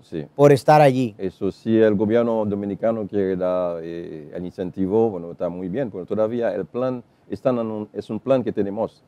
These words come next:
Speaker 2: Ujú.
Speaker 1: Todavía no está, eh, implementado, todavía no hemos dicho cuándo se va a hacer,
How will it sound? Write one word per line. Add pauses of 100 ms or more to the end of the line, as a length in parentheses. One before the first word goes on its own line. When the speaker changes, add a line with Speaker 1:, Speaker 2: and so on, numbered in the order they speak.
Speaker 2:
Ujú.
Speaker 1:
Todavía
no
está,
eh,
implementado,
todavía
no
hemos
dicho
cuándo
se
va
a
hacer,